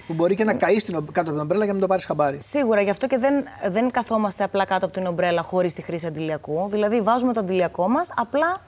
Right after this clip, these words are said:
Speaker 2: συνοδευτικά είμαστε και υποσκιάν γενικά.
Speaker 1: Ναι.
Speaker 2: Πάντως, σίγουρα αυτά που είπατε είναι απολύτως σωστά. Γυαλιά ηλίου, ρουχισμός αντι-U V, δηλαδή αυτές οι λεπτές, ε, συνθέσεις από τα συνθετικά ρούχα, τα οποία στεγνώνουν
Speaker 1: Μμμ.
Speaker 2: και γρήγορα.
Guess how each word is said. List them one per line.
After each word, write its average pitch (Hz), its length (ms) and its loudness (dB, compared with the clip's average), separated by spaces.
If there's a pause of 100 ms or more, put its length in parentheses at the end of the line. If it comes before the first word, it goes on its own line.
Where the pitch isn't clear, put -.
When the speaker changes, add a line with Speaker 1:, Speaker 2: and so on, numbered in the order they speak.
(240)
Speaker 2:
συνοδευτικά 240 640 0 (160)
είμαστε 330 300 -2
και 311 100 -4
υποσκιάν 226 760 0
γενικά. 156 520 -4 (300)
Speaker 1:
Ναι. 156 360 -4
Speaker 2:
Πάντως, 285 260 2
σίγουρα 320 500 2
αυτά 226 220 0
που 285 100 0
είπατε 277 240 2
είναι 277 80 2
απολύτως 240 300 -2
σωστά. 180 320 -2
Γυαλιά 202 360 2
ηλίου, 214 640 2
ρουχισμός 208 560 0
αντι-U 202 480 -2
V, 202 160 2
δηλαδή 202 320 2
αυτές 208 320 -4
οι 226 40 -2
λεπτές, 208 580 0 (300)
ε, 208 180 2
συνθέσεις 208 720 0
από 208 120 -4
τα 208 80 0
συνθετικά 202 500 0
ρούχα, 208 220 2
τα 208 100 2
οποία 202 180 0
στεγνώνουν 214 280 0
Speaker 1:
Μμμ. 214 80 0
Speaker 2:
και 220 100 0
γρήγορα. 196 680 2